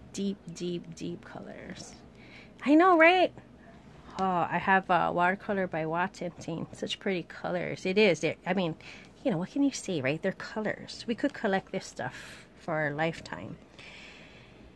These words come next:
Right now, it's just blue. <laughs> So, uh, let's see.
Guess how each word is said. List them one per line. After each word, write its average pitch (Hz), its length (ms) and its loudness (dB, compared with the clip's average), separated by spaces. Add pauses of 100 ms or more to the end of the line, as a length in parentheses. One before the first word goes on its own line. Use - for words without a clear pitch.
(920)
Right 214 220 8
now, 220 180 8
it's 220 140 2
just - 180 -4
blue. 185 340 0
<laughs> - 40 -10 (1200)
So, 262 480 8 (240)
uh, 190 260 6
let's - 260 2
see. - 280 -8